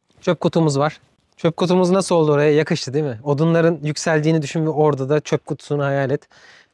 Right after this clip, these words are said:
Bayağı güzel duruyor sanki. Hemen şurada lambamız var. Sonra penceremizi yapmıştık. Penceremiz artık açılıp kapanabiliyor. İçeride bir kilit sistemi var. Perdeyi daha değişmedim. Camını sileceğim. Kilit sistemini de içeriye girdiğimiz zaman göstereceğim. Şu anda göstermeyeceğim.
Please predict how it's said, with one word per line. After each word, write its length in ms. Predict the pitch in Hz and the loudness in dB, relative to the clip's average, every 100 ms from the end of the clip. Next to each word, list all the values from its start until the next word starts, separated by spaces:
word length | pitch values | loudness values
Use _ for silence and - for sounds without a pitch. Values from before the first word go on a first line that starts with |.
| - | -4
Bayağı 320 | 127 135 139 | -2 0 0
güzel 380 | 135 123 143 143 | -2 -2 0 0
duruyor 220 | 127 120 | 0 -4
sanki. 420 | 110 117 - 139 139 _ _ _ _ | -4 -8 -6 -8 -10 _ _ _ _
Hemen 220 | 156 170 | 0 0
şurada 300 | 170 165 151 | 2 0 2
lambamız 480 | 135 151 165 165 151 | 0 0 0 0 0
var. 240 | 156 160 - _ | -2 -2 -8 _
Sonra 260 | - 175 175 | -4 0 0
penceremizi 640 | 165 160 165 185 180 170 | 2 2 2 2 0 2
yapmıştık. 580 | 170 170 170 - 175 - | 0 0 -6 -4 -6 -2
Penceremiz 460 | 156 151 156 160 | -2 2 2 2
artık 340 | 151 147 143 - | 0 -2 -4 -6
açılıp 320 | 127 151 151 | -6 -6 -4
kapanabiliyor. 680 | 143 151 156 165 160 160 160 - - | -4 -2 0 0 2 2 2 -4 -18
İçeride 380 | 143 - 165 180 | -10 -4 0 0
bir 80 | 170 | 0
kilit 260 | - 160 - | 0 -2 -2
sistemi 400 | - - 180 175 | -6 -2 0 2
var. 120 | 180 | 0
Perdeyi 460 | - 139 143 160 | 0 0 2 4
daha 200 | 160 160 | 4 2
değişmedim. 500 | 151 160 - 165 170 180 _ _ | 2 2 2 -2 -2 -6 _ _
Camını 320 | 135 147 170 | 0 2 2
sileceğim. 460 | 190 190 160 147 190 - - _ | 2 0 0 2 0 -2 -20 _
Kilit 220 | - 180 196 | 0 2 2
sistemini 540 | 165 - 156 160 185 | -2 0 2 2 2
de 140 | 220 - | 0 -2
içeriye 400 | 160 - 180 180 | -4 0 2 4
girdiğimiz 440 | 170 165 170 170 | 2 0 0 0
zaman 260 | 156 143 131 | 0 0 -2
göstereceğim. 500 | 131 - 123 117 120 | -4 -4 -6 -4 -6
Şu 140 | - | -2
anda 180 | 151 151 | 0 2
göstermeyeceğim. 680 | 151 151 - 160 143 135 180 | 2 0 0 0 2 2 0